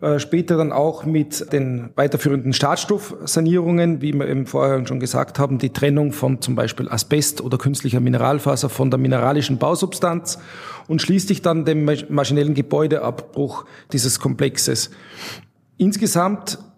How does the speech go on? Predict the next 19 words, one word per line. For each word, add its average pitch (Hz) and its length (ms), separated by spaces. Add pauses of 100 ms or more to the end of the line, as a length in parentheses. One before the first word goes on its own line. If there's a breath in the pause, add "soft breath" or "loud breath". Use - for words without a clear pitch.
(100)
waren's 160 320
acht - 280
Gebäude 175 680
mit 151 180
circa 185 320
vierhundertdreißigtausend 170 1800
Kubikmeter 151 560
umbautem 135 520
Raum. 175 520 (200)
Das 123 100
ist 123 60
aufgeteilt 139 460
in 139 100
Bürogebäude, 170 840 (380 loud breath)
in 127 480
Industriehallen 175 800
und 131 180
in 127 80
Nebengebäude. 170 840